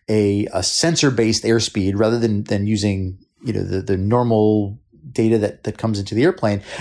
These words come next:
actually use a combination of G P S and a few other, and a few other f-, metrics to actually generate a, a, almost like a, a, a virtual airspeed reading, uh, in case the other sensors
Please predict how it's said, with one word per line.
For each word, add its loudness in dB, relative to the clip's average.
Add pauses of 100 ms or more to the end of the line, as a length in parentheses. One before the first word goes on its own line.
actually 0
use 2
a -18
combination -2
of -10
G -8
P 0
S 2
and 0
a -2
few 2
other, 2
and -10
a -6
few 0
other 2
f-, -10 (300)
metrics 0 (300)
to 0
actually 0
generate 0
a, 2
a, -4
almost -2
like -6
a, -2 (420)
a, -4 (720)
a -6
virtual 2
airspeed -2 (160)
reading, -4 (420)
uh, 0
in -2
case 0
the 0
other 2
sensors -2